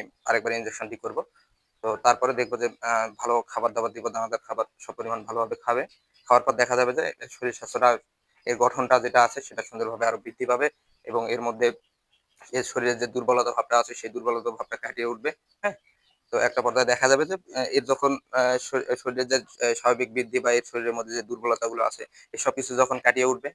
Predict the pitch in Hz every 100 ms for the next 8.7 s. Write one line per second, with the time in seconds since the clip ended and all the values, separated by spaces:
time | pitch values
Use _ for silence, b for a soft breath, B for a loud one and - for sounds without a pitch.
0 | _ 117 120 117 123 143 170 - _ _
1 | - 120 113 110 - - - 120 110 -
2 | 117 - 120 113 - - - 113 117 117
3 | - 123 110 - 127 127 127 127 175 -
4 | _ _ 120 117 120 113 120 117 117 113
5 | 131 151 117 117 113 113 117 - 110 -
6 | 113 113 - 117 113 113 110 - 117 117
7 | - 180 - _ 117 120 - 135 135 135
8 | 127 120 113 117 113 117 113